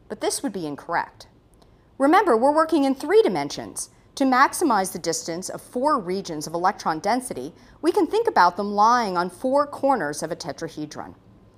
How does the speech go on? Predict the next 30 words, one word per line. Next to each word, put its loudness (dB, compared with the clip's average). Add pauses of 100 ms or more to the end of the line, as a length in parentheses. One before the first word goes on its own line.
(460)
It -2
may 0
help 4
to -4
review 0
what 0
a -6
tetrahedron -6
looks -4
like. -6 (500)
A -4
tetrahedron 0
is -4
a -8
pyramid -4
constructed -2
from -6
four -2
equilateral 0
triangles. -6 (480)
It -4
has 2
a -6
triangular -4
base -4
and -4
sides 0
made -4
from -8
triangles. -8